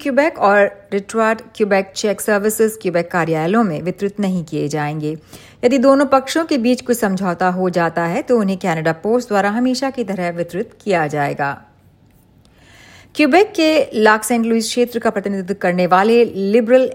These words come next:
एमपी Francis Carpelagia हाउस of कॉमन्स के नए अध्यक्ष बनाए गए हैं और वे उस कार्य की अध्यक्षता करेंगे जिसके बारे में प्रधानमंत्री मार्क कार्नी ने कहा है कि उनका कॉकस आने वाले कुछ सप्ताह और कुछ महीनों में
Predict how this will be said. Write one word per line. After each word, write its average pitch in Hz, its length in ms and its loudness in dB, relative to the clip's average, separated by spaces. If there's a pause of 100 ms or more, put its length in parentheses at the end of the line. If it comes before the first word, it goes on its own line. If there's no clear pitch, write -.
एमपी 214 400 -4
Francis 247 720 -4
Carpelagia 175 1080 0 (360)
हाउस 277 280 2
of 302 100 -2
कॉमन्स 269 380 2
के 262 140 0
नए 226 160 4
अध्यक्ष 202 320 -2
बनाए 156 340 -4
गए 143 180 -6
हैं 156 480 -10 (220)
और 247 140 4
वे 262 120 2
उस 269 160 2
कार्य 254 280 4
की 240 100 0
अध्यक्षता 202 440 -2
करेंगे 208 340 -2
जिसके 208 300 -6
बारे 156 280 -2
में 170 120 -8
प्रधानमंत्री 160 800 -10 (280)
मार्क 262 380 2
कार्नी 247 280 4
ने 240 100 0
कहा 226 240 -4
है 226 160 -2
कि 226 120 -6
उनका 190 220 -4
कॉकस 202 540 -4
आने 180 260 -4
वाले 170 260 -4
कुछ 262 220 -10
सप्ताह - 540 -4
और 170 120 0
कुछ 170 240 -14
महीनों 202 300 0
में 147 180 -6